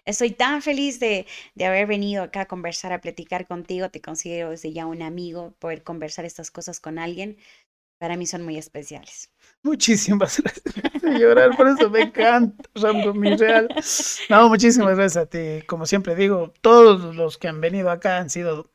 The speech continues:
Speaker 2: se portan a la altura. Es, "Oye, tengo este podcast", y es de una, hagámosle, veamos fechas y todo,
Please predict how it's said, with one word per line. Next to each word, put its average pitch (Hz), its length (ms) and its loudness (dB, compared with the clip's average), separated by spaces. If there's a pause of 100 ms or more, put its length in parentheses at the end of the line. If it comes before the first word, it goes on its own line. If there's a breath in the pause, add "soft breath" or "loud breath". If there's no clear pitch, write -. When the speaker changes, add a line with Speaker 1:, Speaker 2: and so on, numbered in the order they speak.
Speaker 2:
se 262 120 0
portan 262 280 2
a 156 60 -8
la 139 80 -6
altura. 156 320 -6
Es, 175 180 -10
"Oye, 214 380 -6 (380)
tengo 247 220 0
este 226 160 -2
podcast", 226 420 -2
y 233 60 2
es 220 100 -2
de 143 160 -10
una, 196 420 -2
hagámosle, 196 640 -4
veamos 185 380 -2
fechas 208 380 0
y 156 100 -10
todo, 190 300 -4